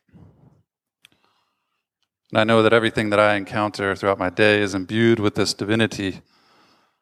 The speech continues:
It is in the winter snag that invites more life to emerge from its perceived barrenness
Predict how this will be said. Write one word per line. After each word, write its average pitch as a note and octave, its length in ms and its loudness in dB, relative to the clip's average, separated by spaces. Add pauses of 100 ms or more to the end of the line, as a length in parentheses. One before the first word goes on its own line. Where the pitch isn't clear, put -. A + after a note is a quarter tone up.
(580)
It A2+ 80 -6
is A2+ 160 0
in A2 120 -2
the A2 80 -2
winter A2 280 -2
snag A#2+ 760 0 (840)
that G#2+ 120 0
invites A2 400 0
more A2+ 200 -2
life G#2+ 640 -2 (880)
to - 140 -8
emerge A2 480 2
from G#2+ 160 -8
its F#2 120 -8
perceived - 640 -8
barrenness G#2 800 -8